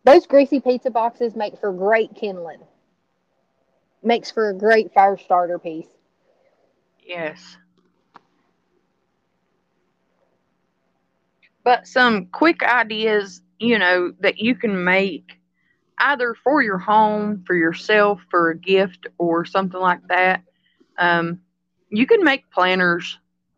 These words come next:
Speaker 2: If you know somebody who likes to grow flowers or is starting out on a small scale with growing, like, a vegetable or an herb or something like that,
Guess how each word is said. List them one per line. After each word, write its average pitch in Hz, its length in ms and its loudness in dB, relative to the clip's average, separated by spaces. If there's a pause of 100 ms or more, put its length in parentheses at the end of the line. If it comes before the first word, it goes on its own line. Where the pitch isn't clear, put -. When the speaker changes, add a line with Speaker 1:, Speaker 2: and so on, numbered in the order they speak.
(260)
Speaker 2:
If 220 240 -2
you 277 160 2
know 269 180 2
somebody 226 440 0
who 208 200 -2
likes 196 440 0
to 185 560 -6 (760)
grow 185 380 2
flowers 170 880 0
or 165 520 -2 (380)
is 185 120 -6
starting - 640 -2
out 175 360 -2
on 175 180 2
a 170 60 -2
small 175 360 0
scale 180 500 0
with 175 180 -4
growing, 175 420 0
like, 170 300 -2
a 170 160 0
vegetable 170 540 -2
or 165 480 4
an 160 140 -6
herb 165 400 2
or 165 100 -6
something 175 400 -8
like 160 260 -4
that, 190 340 0